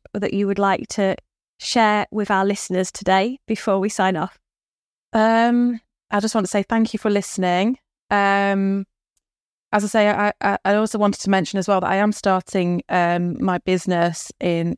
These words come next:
Speaker 2: in March. So I will be offering, um, past life regression sessions, um, Reiki, um, crystal healing,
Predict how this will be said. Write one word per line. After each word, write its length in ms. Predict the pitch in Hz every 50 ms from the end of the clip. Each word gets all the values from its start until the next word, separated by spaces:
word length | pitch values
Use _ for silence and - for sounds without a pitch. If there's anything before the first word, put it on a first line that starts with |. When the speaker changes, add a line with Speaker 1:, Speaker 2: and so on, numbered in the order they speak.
| - -
Speaker 2:
in 200 | 175 160 165 165
March. 540 | 185 208 226 240 247 - _ _ - - - _ _ _ _ _ _ _
So 140 | - - 180
I 200 | 180 - 185 190
will 220 | 190 202 202 196
be 140 | - 190 -
offering, 680 | - 185 170 - - 185 185 180 175 175 175 175 175 -
um, 200 | - 180 175 156
past 260 | - - 202 - - -
life 220 | 180 175 165 -
regression 460 | 180 - 190 185 180 - - 196 185
sessions, 800 | 170 - 190 175 - - - 190 185 180 180 180 180 180 180 - - -
um, 400 | 180 170 170 170 170 175 175 - - -
Reiki, 960 | 180 175 196 190 190 190 185 - - - 208 190 185 180 180 180 180 180 - - _ _ _ _ _ _ _ _ _ -
um, 300 | 190 180 175 175 175 - -
crystal 420 | - - 208 - - - 185 180
healing, 680 | 180 180 202 202 190 190 175 175 170 165 170 170 180